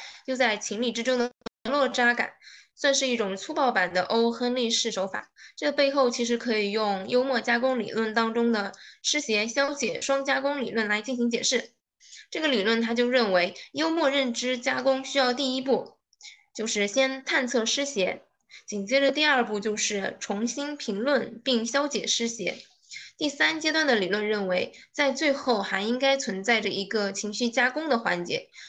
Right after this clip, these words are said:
也就是我们获得幽默的这种愉-，愉悦感的环节。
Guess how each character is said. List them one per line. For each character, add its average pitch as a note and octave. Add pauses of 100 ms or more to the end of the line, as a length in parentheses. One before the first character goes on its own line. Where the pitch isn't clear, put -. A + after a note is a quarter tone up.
(180)
也 G#3
就 D4
是 B3+
我 F#3
们 E3+
获 A3
得 F#3
幽 C4+
默 D#4
的 G#3
这 G3
种 E3+
愉-， G#3+ (240)
愉 G#3
悦 D4+
感 A3+
的 -
环 F3+
节。 F3+